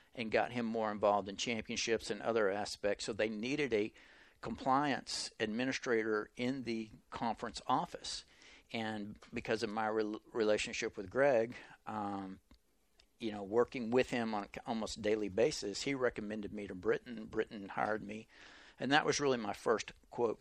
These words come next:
full-time job, benefits earning position was working at the Southland Conference as assistant commissioner, and then I got promoted up to associate commissioner.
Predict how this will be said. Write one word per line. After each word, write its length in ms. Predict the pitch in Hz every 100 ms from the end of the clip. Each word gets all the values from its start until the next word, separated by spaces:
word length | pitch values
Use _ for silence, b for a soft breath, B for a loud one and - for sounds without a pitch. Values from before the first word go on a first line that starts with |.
| -
full-time 720 | - - 151 139 - 104 101
job, 440 | 107 101 101 95
benefits 480 | 104 131 123 123 113 -
earning 440 | 120 117 104 107 B B B B _
position 600 | 127 107 127 - 117 107
was 320 | 104 101 95
working 380 | 127 107 - 107
at 120 | 95
the 80 | -
Southland 440 | - 107 107 113
Conference 500 | - 123 117 113 104
as 400 | - 101 98 98 -
assistant 440 | 113 - 113 - -
commissioner, 580 | 107 104 101 127 110
and 100 | 104
then 140 | 104 101
I 80 | 104
got 220 | 101 -
promoted 420 | - 98 101 104
up 140 | 101 -
to 180 | - 110
associate 500 | - 113 - - -
commissioner. 560 | - - - - -